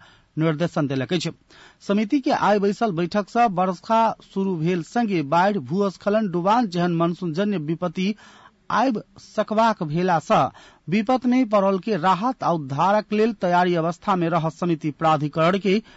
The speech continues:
निर्देशन देलक अछि। बैठक में सांसद सब सरकार हरेक वर्ष मानसून जन्य विपत्ति सामना करत तैयार रहल बतबैत आल बावजूदो बाढ़ि, भूस्खलन आ डुबान में पड़ि कऽ अधिक जनधन के क्षति होइत आल कहैत प्राधिकरण विपद सामना करऽ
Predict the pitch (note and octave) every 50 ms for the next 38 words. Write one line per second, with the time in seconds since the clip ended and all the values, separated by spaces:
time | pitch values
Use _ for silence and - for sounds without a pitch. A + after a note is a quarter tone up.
0 | - _ _ - D#3+ F3 F3+ E3 E3+ F#3 - - F#3 D#3+ D3 D3+ C#3+ C3+ - C#4
1 | D#3+ - F3 - _ _ _ - - - - _ _ E3 F3+ F#3 G#3+ C4 B3+ C4+
2 | D4 D4+ C4+ - A3+ G#3 G3+ - G3 F3 D#3 - G#3 A#3+ C4 - - G#3+ F#3+ -
3 | G#3+ G#3+ A3 A#3 A#3+ G3 - - F#3 G3+ B3 C4+ - G3 F#3+ A3 A#3+ A#3+ - F#3
4 | F3+ F3+ F#3+ - - G#3+ F#3+ D#3+ F#3+ G#3 G#3+ A#3+ A#3 F3+ F3 E3 F#3 F3+ E3 -
5 | F#3+ E3 - - F3+ F3 F3 F3 F3 E3 - F#3+ G#3+ A3 - _ F3+ F3 E3+ F#3
6 | G3+ G#3+ G3+ F3+ E3 E3 D#3+ D3 C#3 D#3 D#3 - F#3 F#3 F#3 A3 A#3+ G3+ - -
7 | B2+ D#3 D#3+ D#3+ D3 D3+ D#3 D3 C#3 C3+ B2+ F#3+ B3 G#3 F3 C3 A#2+ - - -
8 | - - _ _ C3 C3 F3+ F#3+ G#3 A#3+ C4 B3 A#3 E3+ - B2 B2 F#3 A3 A#3
9 | A3+ G#3+ - - - G#3+ A3+ B3 A#3+ A3 G3 F3+ E3 D#3 E3+ D#3+ F3+ F#3+ G3+ G#3+
10 | G3 F3+ E3 - G#3 G#3+ A#3 G3+ - F3+ E3+ E3+ E3+ B3 G#3+ F3+ C#3 D#3 F3 E3+
11 | D#3 D3+ F#3 G#3+ G3+ - E3 - - - E3 D3+ F#3 F#3 G3 G#3 - - - _
12 | _ _ _ _ _ - A3+ B3+ B3+ G#3+ - - _ - D#3 E3+ E3+ F3 E3 -
13 | G3+ F#3+ A#3 B3 - _ F#3+ F3 E3+ E3 D#3+ D#3+ - G3 G#3 A3+ A3 F3 E3 F3
14 | E3+ A3 A#3 G3+ - - - F3+ F3 E3+ F3 E3+ E3 - - G3+ G#3 A3+